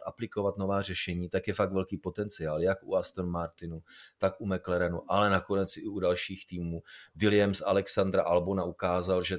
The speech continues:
tam nějaká rychlost je, čtrnácté místo. Nicolas Latifi, negativní hrdina závěru loňské sezony, až dvanáctý, takže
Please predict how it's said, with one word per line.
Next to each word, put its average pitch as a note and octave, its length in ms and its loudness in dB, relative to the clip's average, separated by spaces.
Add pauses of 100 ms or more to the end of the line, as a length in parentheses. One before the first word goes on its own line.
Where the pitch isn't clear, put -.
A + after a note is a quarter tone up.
(140)
tam G2 240 2
nějaká F#2 420 0
rychlost F2+ 420 -6
je, E2+ 80 -8
čtrnácté F2 580 -4
místo. E2+ 360 -8
Nicolas F#2 440 0
Latifi, F2+ 420 -2
negativní F2+ 540 -2
hrdina F2+ 440 0 (300)
závěru G2 400 6
loňské F#2 340 0
sezony, F#2+ 480 0 (320)
až F#2+ 120 -2
dvanáctý, F2+ 440 0
takže F#2 220 0